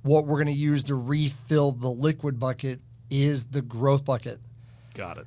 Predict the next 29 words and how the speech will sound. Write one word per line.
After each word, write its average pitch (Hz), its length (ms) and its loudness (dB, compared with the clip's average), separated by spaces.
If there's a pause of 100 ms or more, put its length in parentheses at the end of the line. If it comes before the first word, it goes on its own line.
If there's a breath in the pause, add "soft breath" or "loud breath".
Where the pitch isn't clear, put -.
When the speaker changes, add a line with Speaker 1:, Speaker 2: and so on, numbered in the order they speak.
Speaker 1:
Okay, 147 260 2
'cause 139 160 0
Speaker 2:
Okay. 143 100 -6
Speaker 1:
the 143 60 -4
liq-, 151 240 0 (140)
the 135 180 -2
income 190 300 0
bucket 139 300 2
is 120 140 -6
just 139 480 0
producing 143 600 -2
a 123 100 -8
monthly 139 560 0
stream. 143 340 -4
You 120 80 -10
can't 151 380 -4
go 143 240 0
in 170 100 0
there 147 160 -2
and 123 100 -6
take 139 220 -6
extra 139 360 -6
out 143 180 -2
of 127 100 -6
it 117 80 -8
any 127 240 -6
time, 120 360 -4
which 120 180 -8
again 127 560 -4